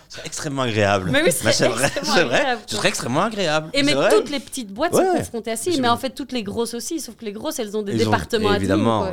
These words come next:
Speaker 2: Et donc,
Speaker 1: évidemment.
Speaker 2: nous, c'est vrai que ça, ça nous, c'est tout le temps, euh,
Speaker 1: Oui.
Speaker 2: tout le temps des exceptions, euh, je sais pas, des...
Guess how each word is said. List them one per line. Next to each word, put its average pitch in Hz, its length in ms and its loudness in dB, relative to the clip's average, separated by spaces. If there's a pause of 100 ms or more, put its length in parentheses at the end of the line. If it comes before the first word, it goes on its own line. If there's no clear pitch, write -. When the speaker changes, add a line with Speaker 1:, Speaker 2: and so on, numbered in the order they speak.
Speaker 2:
Et 90 40 -4
donc, 202 260 -2
Speaker 1:
évidemment. - 20 -
Speaker 2:
nous, 285 240 -4
c'est 226 220 -8
vrai 214 160 -10
que - 40 -18
ça, 190 200 -6
ça - 380 -16
nous, 196 280 -8
c'est - 220 -20
tout 294 120 -18
le 247 60 -18
temps, 247 300 -10
euh, 190 60 -6 (240)
Speaker 1:
Oui. 110 480 -6
Speaker 2:
tout 277 100 -14
le - 40 -20
temps 247 120 -6
des 220 180 -6
exceptions, 226 1120 -8
euh, 190 80 -6 (800)
je - 60 -20
sais 214 100 -12
pas, 175 220 -10
des... 185 320 -10